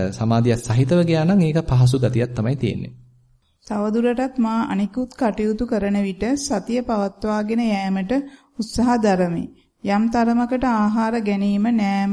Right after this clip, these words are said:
Speaker 2: සේදීම, පිරිසිදු කිරීම වලදීද සතිය පවත්වාගෙන යා හැක. රාත්‍රී නිදා ගැන්මට ගිය විට පපුව උස් පහත් වීම හොඳින් දැනෙන අතර ආශ්වාස ප්‍රශ්වාසද දැනේ. නිදා සිටින විට ආශ්වාස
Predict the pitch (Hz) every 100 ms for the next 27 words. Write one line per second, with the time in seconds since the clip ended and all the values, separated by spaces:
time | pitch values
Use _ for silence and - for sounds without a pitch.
0 | 220 - 208 196 190 196 190 214 262 -
1 | _ - 233 226 226 240 247 240 196 196
2 | 196 196 196 185 196 196 254 220 190 214
3 | 226 220 185 185 190 190 185 196 226 208
4 | 190 185 170 - - - _ _ _ -
5 | 202 214 214 269 262 240 202 208 214 220
6 | 220 226 226 220 196 190 190 190 196 247
7 | - - _ _ - 214 220 247 247 226
8 | - 226 233 220 - 220 233 269 240 202
9 | 214 226 208 185 185 202 185 190 185 254
10 | 285 - - _ 202 208 208 247 233 233
11 | - 214 190 220 202 202 226 233 208 175
12 | 170 156 - _ _ _ 202 208 226 247
13 | 269 240 240 233 190 185 214 262 - _
14 | _ 214 208 220 254 233